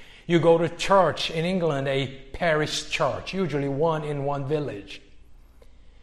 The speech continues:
But when I say back then, if I say I'm a Presbyterian, I am making a political statement as well. I am denying that there is such a person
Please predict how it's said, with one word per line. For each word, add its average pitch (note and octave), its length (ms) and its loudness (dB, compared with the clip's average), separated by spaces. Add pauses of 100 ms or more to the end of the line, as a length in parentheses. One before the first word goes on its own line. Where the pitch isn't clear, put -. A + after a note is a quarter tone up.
(760)
But F3+ 100 10
when E3 220 6
I B3 160 8
say D3 400 4
back C#3 300 2
then, A#2 240 0
if C3+ 180 0
I B3 120 8
say D#3 440 2
I'm D#3+ 240 2
a C#3+ 80 4
Presbyterian, D3+ 1300 2 (800)
I A3 180 6
am G3+ 340 4
making F#3+ 640 0
a D#3+ 160 0
political C#3+ 760 0
statement C3+ 640 -4
as B2+ 220 -4
well. G#2+ 260 -6 (1080)
I F#3+ 160 2
am B3+ 280 4
denying F3 1120 0
that D3 280 4
there F#3+ 300 4
is B3 360 0
such G3+ 400 0
a F3 200 0
person G#3 560 4